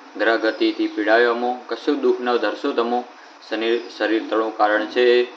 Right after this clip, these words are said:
જે જે દુઃખ પડે તે વેઠે તે, તેમાં વાક તમારો નહીં, થઈ વાત લાટે લખી. તવ શેઠ તો લાગે પાય, નિજ પુત્રીને પરણાવી રાય, શાહપુત્રી બત્રીસ લક્ષ્મી જે,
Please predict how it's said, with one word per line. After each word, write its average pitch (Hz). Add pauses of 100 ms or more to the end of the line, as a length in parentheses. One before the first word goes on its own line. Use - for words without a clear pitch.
(340)
જે 113
જે 135
દુઃખ 123
પડે 110
તે 110
વેઠે 110
તે, 123 (380)
તેમાં 110
વાક 107
તમારો 110
નહીં, 120 (220)
થઈ 131
વાત 117
લાટે 107
લખી. 120 (360)
તવ 107
શેઠ 107 (100)
તો 110
લાગે 110
પાય, 120 (140)
નિજ 139
પુત્રીને 123
પરણાવી 113
રાય, 123 (360)
શાહપુત્રી 110
બત્રીસ 110
લક્ષ્મી 117
જે, 120